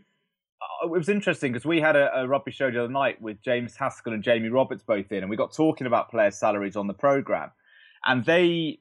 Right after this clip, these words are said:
um, were asked, uh, could, you know, do rugby players make enough to kind of retire for life? And they were both really, really adamant that they don't. And I just think there are probably quite a few players out there, very justifiably, who feel that even if they're making four, five hundred grand a year,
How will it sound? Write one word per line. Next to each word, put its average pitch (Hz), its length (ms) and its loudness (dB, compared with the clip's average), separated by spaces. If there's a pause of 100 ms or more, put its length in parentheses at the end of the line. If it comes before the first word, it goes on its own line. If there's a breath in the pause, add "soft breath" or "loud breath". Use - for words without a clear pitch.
um, 110 440 0
were 127 280 0
asked, 120 440 0 (420)
uh, 135 60 -4 (120)
could, 156 220 -6
you 165 120 0
know, 117 60 0
do 151 160 -4
rugby 151 200 2
players 120 240 -2
make 123 260 -2
enough 117 360 -2
to 120 100 -16
kind 117 140 -6
of 101 60 -4
retire 110 380 -4
for 113 80 -10
life? 107 260 -2
And 104 80 -10
they 123 60 -2
were 123 60 -2
both 135 280 0
really, 127 340 0
really 113 200 -2
adamant 107 320 0
that 92 100 -16
they 98 200 -8
don't. 123 260 2 (320 soft breath)
And 135 80 2
I 165 60 4
just 185 160 -2
think 180 160 -2
there 165 180 2
are 147 80 4
probably 156 280 -4
quite 175 200 0
a 180 80 -6
few 151 120 -10
players 135 300 0
out 143 260 0
there, 98 240 -2 (680)
very 170 240 4
justifiably, 120 960 -4 (320)
who 131 120 -2
feel 156 260 0
that 147 120 -6
even 185 280 -2
if - 100 -4
they're 151 120 4
making 156 500 -2 (100)
four, 131 260 0
five 120 160 0
hundred 110 220 -8
grand 107 240 -2
a 95 40 -8
year, 117 420 -4